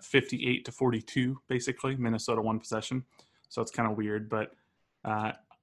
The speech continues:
you know, the game started off, um, it, M-, Sporting looked good at first. I mean, Minnesota had a shot off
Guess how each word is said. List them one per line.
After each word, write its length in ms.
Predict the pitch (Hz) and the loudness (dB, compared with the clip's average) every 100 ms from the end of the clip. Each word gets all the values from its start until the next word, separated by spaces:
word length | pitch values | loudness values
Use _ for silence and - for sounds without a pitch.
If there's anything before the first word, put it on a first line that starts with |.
| _ _ _ - - | _ _ _ -20 -2
you 120 | 139 | 4
know, 120 | 135 | 6
the 100 | 127 | 6
game 260 | 127 147 196 | 4 4 4
started 420 | 190 - 147 131 | 2 8 8 10
off, 440 | 113 120 120 - - _ _ _ | 8 8 6 2 -18 _ _ _
um, 540 | - 117 110 107 104 - - _ _ _ - - - - _ - | 0 2 4 2 -2 -6 -16 _ _ _ -20 -20 -20 -20 _ -2
it, 200 | 143 - _ _ _ | -2 -2 _ _ _
M-, 200 | 147 147 - - | 0 0 -2 -6
Sporting 420 | - 208 214 185 | 2 8 8 8
looked 320 | 156 143 123 | 6 4 4
good 180 | 135 139 | 10 10
at 120 | - | 8
first. 500 | - 135 131 131 - | 6 6 6 4 2
I 60 | 127 | 4
mean, 180 | 123 | 6
Minnesota 480 | 123 139 131 139 131 | 8 6 6 6 8
had 200 | 123 123 | 6 4
a 60 | 117 | 2
shot 320 | - 131 123 | 4 6 8
off 380 | 120 120 117 | 10 8 6